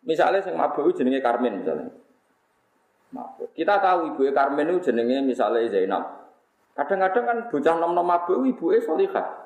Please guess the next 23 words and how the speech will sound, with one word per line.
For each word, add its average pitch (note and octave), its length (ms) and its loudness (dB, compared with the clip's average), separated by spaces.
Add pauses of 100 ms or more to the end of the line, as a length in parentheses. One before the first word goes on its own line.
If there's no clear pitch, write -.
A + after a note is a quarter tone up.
(180)
Kadang F#3+ 320 -2
bapaknya C3+ 400 2
ya - 80 -4
soleh. A2+ 240 0 (560)
Paling C3+ 320 2
enggak C#3 160 2
ya C3 80 -2
sudah A2 160 -2
disoleh A2+ 400 2
mergo G2 160 -4
tuwa G#2+ 320 0
meh G2+ 160 0
mati. F2 240 -2 (1400)
Ndak D#3+ 160 4
ini G3+ 80 -2
rungokno D3+ 320 0
tenan. - 480 -6 (1040)
Ya G#3 160 4
dosanya A3+ 400 2
kan B3 80 0
hanya A#3 240 2
mabuk B3 320 0
Karmen. G#2 640 -2